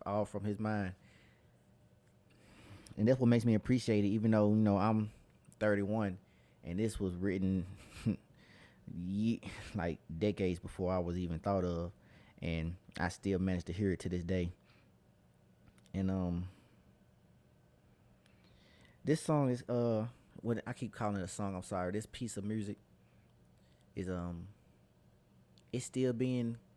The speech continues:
covered and recomposed and rearranged to this day by different composers and, uh, artists. And it's always gonna be another one of them pieces of music history,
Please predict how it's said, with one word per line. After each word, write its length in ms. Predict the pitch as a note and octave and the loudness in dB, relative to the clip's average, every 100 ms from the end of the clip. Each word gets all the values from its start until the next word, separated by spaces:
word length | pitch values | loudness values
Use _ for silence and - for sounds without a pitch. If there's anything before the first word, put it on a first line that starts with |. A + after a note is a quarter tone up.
| _ _ _ _ _ _ | _ _ _ _ _ _
covered 460 | - B2+ C3 B2 - - _ _ _ _ - | 0 2 2 -2 -4 -14 _ _ _ _ -8
and 420 | F#2 F#2 F#2 F2+ | -4 -4 -4 -4
recomposed 840 | A2 A#2 A2+ G#2 A#2+ A#2+ A#2 A2+ - | -4 -4 -4 -2 0 2 0 -4 -6
and 160 | G2 G2+ | -4 -2
rearranged 640 | A2+ A2+ A#2 A2+ A2 A2 | 0 0 0 0 -2 -6
to 100 | - | -6
this 120 | A2 G#2+ | -4 0
day 200 | A2 G#2 | 0 0
by 160 | G2+ | -2
different 420 | G2 G#2+ A2 G#2+ - - - - | -2 -4 -4 -6 -8 -20 -20 -12
composers 580 | G#2 - A#2+ A2+ A2+ G#2+ | -10 -2 0 2 0 -2
and, 220 | G2 F2+ | -4 -2
uh, 220 | G2 F#2+ - | -4 -4 -2
artists. 440 | A2 A2+ A2+ - - - - - - - - | 0 0 -2 -10 -20 -20 -20 -20 -20 -20 -14
And 340 | G#2 G#2 G2+ G#2+ - - - | -6 -4 -4 -6 -12 -20 -8
it's 100 | A2+ | -2
always 260 | A#2+ A2+ G#2+ | 2 4 4
gonna 100 | G2+ | 4
be 120 | G2+ | 4
another 220 | G2 F#2+ | 4 4
one 160 | G2 G2 | 2 2
of 60 | G2 | 2
them 260 | F#2+ F#2+ - _ - - - - | 0 -2 -10 _ -20 -20 -14 -4
pieces 260 | A2+ G2+ | -4 0
of 80 | F#2+ | 2
music 360 | G#2 G#2 G2+ - | 4 2 0 -2
history, 460 | A2 - G2+ G2+ | -2 0 -2 -2